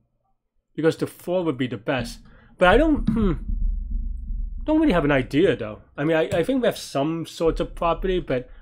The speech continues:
okay, let's say we remove the four after one thing, and then now we have to remove another digit, right? So we also wanna remove the three,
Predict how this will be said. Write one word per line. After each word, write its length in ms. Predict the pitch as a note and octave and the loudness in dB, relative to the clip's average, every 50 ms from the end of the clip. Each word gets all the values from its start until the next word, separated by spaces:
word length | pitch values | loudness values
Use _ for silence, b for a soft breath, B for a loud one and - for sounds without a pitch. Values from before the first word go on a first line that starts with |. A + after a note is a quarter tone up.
| b - | b 0
okay, 160 | E3 D3 C#3 | 2 2 2
let's 100 | E3 F#3 | 4 4
say 80 | - A3+ | 4 4
we 140 | G#3 G#3+ | 4 4
remove 340 | G3+ F3 E3+ D3+ D3+ D3+ B2+ | 2 2 2 2 2 0 0
the 80 | B2+ B2+ | -2 -6
four 560 | - - - - - - - G3+ G#3 G#3 G#3 | -8 -10 -18 -20 -12 -4 0 2 4 4 4
after 240 | F3+ D#3 C#3 - D3+ | 2 2 0 -2 -4
one 220 | C3 C#3 C#3+ C#3 | -2 -2 -2 -2
thing, 320 | C3 - - E3 E3 D#3+ D3 | -2 -4 -2 0 0 0 0
and 80 | C3 | 0
then 80 | B2+ C3 | 0 0
now 140 | C#3 C#3 C3+ | 0 0 0
we 60 | C3+ | -2
have 100 | C3 A#2 | -2 -4
to 80 | C3+ | -4
remove 260 | A#2+ A#2+ B2 B2+ A#2 B2+ | -6 -4 -4 -4 -4 -4
another 300 | A#2+ B2 A#2+ A2+ A2+ B2 | -6 -6 -6 -8 -6 -4
digit, 360 | B2+ C#3 C3 - G#2 - - | -4 -4 -4 -4 -8 -14 -12
right? 200 | A2+ B2 C3 b b b b b b b b | -12 -12 -12 b b b b b b b b
So 140 | - E3 | -2 2
we 100 | D#3+ F#3+ | 4 4
also 220 | A3 A#3+ A#3+ A#3+ D4+ | 6 6 4 4 4
wanna 160 | D4+ C#4+ B3 | 4 4 4
remove 260 | F#3+ E3 D3+ E3 - | 4 4 2 2 0
the 100 | - C3+ | -2 -4
three, 720 | G#2+ - - - A#2 A2+ A#2 C3+ F3 D#3 A#2+ A2+ B2 C3 | -8 -8 -12 -18 -14 -8 -4 -2 0 0 0 -2 -6 -12